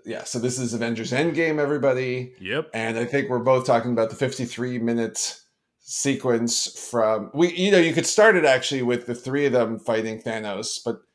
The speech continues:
Speaker 1: technically that's a fight.
Speaker 2: That's a fight.
Speaker 1: But since it does lead into On Your Left and et cetera,
Speaker 2: Yep.
Speaker 1: it's, it doesn't really matter. We're just gonna say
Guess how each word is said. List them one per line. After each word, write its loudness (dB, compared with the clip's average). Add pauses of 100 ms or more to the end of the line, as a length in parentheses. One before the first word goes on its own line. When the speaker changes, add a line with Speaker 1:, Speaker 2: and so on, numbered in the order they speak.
(340)
Speaker 1:
technically 2
that's -2
a -12
fight. -4
Speaker 2:
That's -10
a -16
fight. -6 (880)
Speaker 1:
But 8
since 2
it -4
does 8
lead 4
into 2 (100)
On 0
Your 2
Left 0
and -6
et -8
cetera, 0 (160)
Speaker 2:
Yep. -8 (160)
Speaker 1:
it's, -6 (240)
it -2
doesn't 8
really 6
matter. 0 (140)
We're -2
just -6
gonna -4
say -2